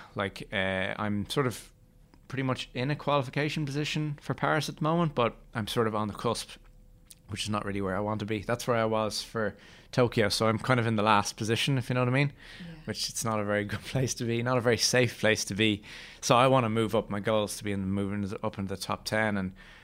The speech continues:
Speaker 1: my goal would be to win a medal at the European Championships, really, 'cause, you know, I think that I'm good enough. I've beaten players that are at the top in Europe. And, uh,
Speaker 2: And sometimes you think it's just,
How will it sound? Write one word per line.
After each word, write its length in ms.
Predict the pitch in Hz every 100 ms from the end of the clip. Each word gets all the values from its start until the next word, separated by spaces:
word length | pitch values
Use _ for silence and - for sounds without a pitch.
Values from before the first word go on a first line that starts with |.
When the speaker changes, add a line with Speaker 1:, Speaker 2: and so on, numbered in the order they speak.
| -
Speaker 1:
my 140 | 107 107
goal 420 | - 117 107 104
would 100 | 98
be 120 | 107
to 120 | 104
win 140 | 104 98
a 20 |
medal 300 | 101 110 104
at 80 | 90
the 60 |
European 340 | 98 92 104 92
Championships, 640 | 98 92 95 - 92 -
really, 340 | 101 98 98 - - - -
'cause, 400 | - 104 92 - 113
you 40 |
know, 80 | 92
I 60 | 90
think 220 | - 98
that 100 | 98
I'm 100 | 87
good 160 | 87 107
enough. 280 | 101 104 107
I've 140 | 87
beaten 380 | 113 120 107 90 -
players 400 | - 95 95 92 -
that 100 | 92
are 240 | 90 90 - -
at 120 | 92
the 60 | 98
top 320 | - 98 -
in 60 | 101
Europe. 380 | 101 113 - - _ - - - - - -
And, 600 | 107 98 95 95 95 95
uh, 40 | 95
Speaker 2:
And 260 | 95 214
sometimes 560 | - 220 220 226 226 220
you 60 |
think 260 | 202 196 190
it's 120 | 185
just, 260 | - 180 -